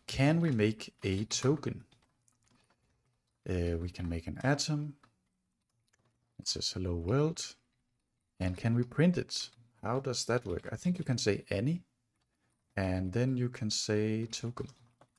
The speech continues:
And that did not work.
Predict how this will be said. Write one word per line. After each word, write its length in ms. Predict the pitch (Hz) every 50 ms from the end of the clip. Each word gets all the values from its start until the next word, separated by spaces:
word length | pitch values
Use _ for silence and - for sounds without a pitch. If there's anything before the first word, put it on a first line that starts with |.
| _ _ _ _ _ _ _ _ _ _ _ _ _ _ _ _ _ _ _ _ _ _ _ _ _ _ _ _ _ _ _ _ _ _ _ _ _ _ _ _ -
And 280 | 95 90 90 95 95 95
that 180 | 117 123 - -
did 200 | 143 139 - -
not 240 | 135 123 123 127
work. 600 | 143 131 - - - - _ - - - - -